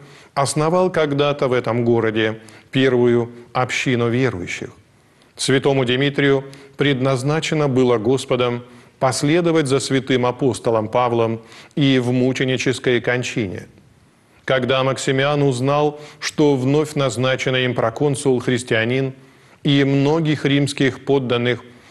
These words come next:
увлечённых его примером, обратил в христианство, гневу императора не было границ. Возвращаясь из похода в Причерноморье,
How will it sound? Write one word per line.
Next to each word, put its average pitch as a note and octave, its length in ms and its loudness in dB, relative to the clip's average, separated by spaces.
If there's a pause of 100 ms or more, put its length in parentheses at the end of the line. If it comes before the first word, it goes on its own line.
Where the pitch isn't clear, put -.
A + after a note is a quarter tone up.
(120)
увлечённых C#3+ 840 0
его C#3 240 2
примером, A#2+ 640 0 (340)
обратил B2+ 640 0
в A#2+ 60 -8
христианство, B2 800 -2 (440)
гневу D#3+ 500 2
императора C3 800 0 (240)
не B2 220 0
было A2+ 200 2
границ. A2+ 560 -4 (640)
Возвращаясь B2+ 800 0
из C3 200 -2
похода C#3+ 500 0
в C#3+ 100 -8
Причерноморье, A#2+ 920 0